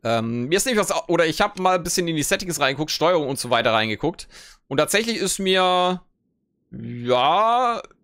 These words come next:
ein Fe-, was heißt ein Fehler? Zumindest Dinge aufgefallen, die mir vorher nicht bewusst waren.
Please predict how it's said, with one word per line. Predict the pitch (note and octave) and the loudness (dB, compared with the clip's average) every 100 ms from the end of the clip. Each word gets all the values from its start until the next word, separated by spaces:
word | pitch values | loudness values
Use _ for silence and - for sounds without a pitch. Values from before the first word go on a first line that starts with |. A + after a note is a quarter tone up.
| _ _ _ - | _ _ _ -16
ein | C#3+ | -12
Fe-, | - E3+ F3+ | -2 0 0
was | C3 C#3 E3 | 0 0 0
heißt | D3 | -2
ein | D3+ | -4
Fehler? | - F3 F#3+ C3+ G#2 | -4 -2 2 2 2
Zumindest | - D#3+ E3+ - - | -2 -2 -2 -2 0
Dinge | A3 B3+ | 2 2
aufgefallen, | D3+ G#3+ - G#3+ G#3 G3 G#3+ | 2 0 -2 -2 2 4 2
die | F3 F3+ | -2 0
mir | F3+ | 0
vorher | - - F#3+ F#3 | 0 0 2 4
nicht | D#3+ E3 | 2 -4
bewusst | - A#2+ C3 - - | -6 -6 -4 -6 -2
waren. | G#2 G2 F#2+ | 0 0 -2